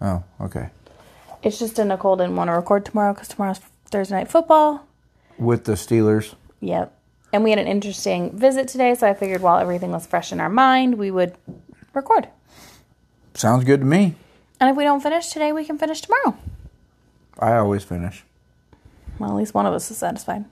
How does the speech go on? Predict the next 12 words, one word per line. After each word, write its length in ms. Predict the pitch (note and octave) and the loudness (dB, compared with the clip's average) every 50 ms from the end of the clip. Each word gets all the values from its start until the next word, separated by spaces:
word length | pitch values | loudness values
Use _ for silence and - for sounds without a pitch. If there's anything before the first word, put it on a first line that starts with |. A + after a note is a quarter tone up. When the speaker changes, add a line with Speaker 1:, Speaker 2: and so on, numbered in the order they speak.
| _ _ | _ _
Speaker 1:
<laughs> 3250 | D#3 C3 D5 C#5+ A3 - - - B3 A#3+ - C4 B3+ B3+ - B3 A#3+ - - B3+ A#3+ A#3 - A#3 A3+ A3+ - - G#3+ A3 A3 - - G3 F#3 - - E3 F3+ - - - E3 E3 - - - E3 C3+ - - - D3 - - - C#3 C3+ - - C3+ B2+ - - _ - - | -2 -2 0 0 0 2 2 2 2 2 4 2 2 2 4 2 2 2 2 0 0 0 2 0 0 0 0 -2 -4 -4 -4 -4 -6 -8 -8 -6 -6 -6 -6 -6 -6 -6 -8 -8 -8 -6 -8 -8 -8 -6 -8 -8 -8 -8 -6 -6 -6 -6 -6 -6 -6 -6 -6 -6 _ -2 4
Speaker 2:
Boom. 380 | G#3+ G#3 G3+ G3 F#3 F3+ - - - - - - - - - - - - - - - - - _ _ _ _ _ _ _ _ _ - - - - - - - - - - | 6 6 6 6 4 0 -4 -10 -16 -18 -16 -16 -14 -14 -14 -16 -18 -20 -20 -20 -20 -20 -20 _ _ _ _ _ _ _ _ _ -20 -20 -20 -20 -20 -20 -20 -20 -8 -6
So, 500 | - - - D4 B3+ F3+ C3 - - A3 A3+ - _ _ _ _ _ _ _ _ _ _ _ _ _ _ _ _ _ _ _ - - | -4 2 4 6 6 6 6 2 -2 -8 -14 -20 _ _ _ _ _ _ _ _ _ _ _ _ _ _ _ _ _ _ _ -16 -8
consist-, 580 | - - C#4 C4 B3+ - D#4+ E4+ E4 - - | -2 0 0 0 0 2 0 0 0 0 2
okay, 260 | - A3 G#3+ - - G#3+ | 2 4 4 4 2 0
so 520 | - - B3 A#3 A3+ G#3+ G#3 F#3+ - - - _ _ _ _ _ - - - - - - - - - _ _ _ - - - | 0 4 6 8 8 8 6 4 0 -4 -10 _ _ _ _ _ -18 -18 -18 -18 -20 -20 -20 -20 -20 _ _ _ -20 -18 -10
consistently 800 | - - D4+ D4 - - F4 F#4 F4+ - A4 G#4 C#4+ D4 D4+ C4+ | 0 2 2 2 2 2 0 0 2 2 0 2 2 2 2 4
my 160 | B3+ A#3 A3+ | 4 4 4
period, 560 | A#3 - A#3+ A3 G#3+ G#3 G3 F#3+ F#3+ F3+ - - - _ _ _ | 4 4 4 4 6 6 4 4 2 2 -4 -8 -12 _ _ _
when 220 | G3+ G3+ G3+ G3 | -4 -2 0 2
I 120 | F#3+ G3 G#3+ | 2 2 2
start, 400 | G#3+ - C#4+ C#4 C#4 - - | 0 2 4 4 4 2 0